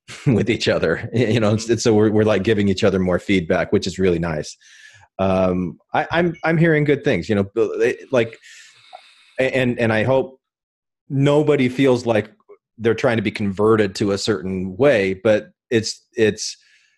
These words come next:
like you're giving me things to think about that I hadn't thought before, and I'm enjoying the process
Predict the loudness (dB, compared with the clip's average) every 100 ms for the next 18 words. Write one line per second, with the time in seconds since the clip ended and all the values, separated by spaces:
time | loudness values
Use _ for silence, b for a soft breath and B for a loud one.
0 | b _ _ -4 -4 -4 -2 0 0 0
1 | 0 0 -2 -2 -4 -4 -2 0 -2 -2
2 | -2 -2 -2 -4 -2 0 0 -4 -8 -2
3 | 0 0 -2 -4 -2 -2 -4 0 2 2
4 | 0 -4 -8 -4 -2 -2 -2 -2 -2 -4